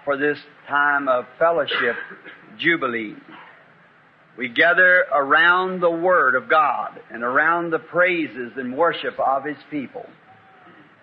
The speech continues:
And I certainly miss something of not being here to hear our brothers speak of the outpouring at the beginning of the outpouring of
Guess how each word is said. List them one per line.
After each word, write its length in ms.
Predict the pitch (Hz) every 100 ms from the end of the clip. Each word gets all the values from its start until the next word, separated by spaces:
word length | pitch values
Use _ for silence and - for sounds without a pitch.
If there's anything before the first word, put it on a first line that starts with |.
| _ _ _ _ _ _ _ - -
And 80 | 120
I 440 | 147 156 156 151 - 143 -
certainly 400 | 185 185 170 160
miss 300 | 160 185 202 -
something 420 | 160 151 185 185
of 120 | 143
not 340 | 143 160 160 -
being 360 | 165 175 156
here 320 | 139 143 156 160
to 260 | 143 127
hear 460 | 143 156 160 156 143 - _ _ -
our 300 | 120 131 131
brothers 480 | 131 156 156 151 143 -
speak 220 | - 160 - -
of 360 | 143 131 127 120 117
the 420 | 127 127 123 117 - _ _ _ -
outpouring 920 | 123 156 170 - - 156 156 160 156 156
at 260 | 135 143 - - 131
the 400 | 131 123 117 107 110
beginning 600 | 127 113 170 170 170 160
of 260 | 135 127 110 - - - - 104
the 340 | 117 113 113
outpouring 540 | 147 165 147 160 160
of 120 | 139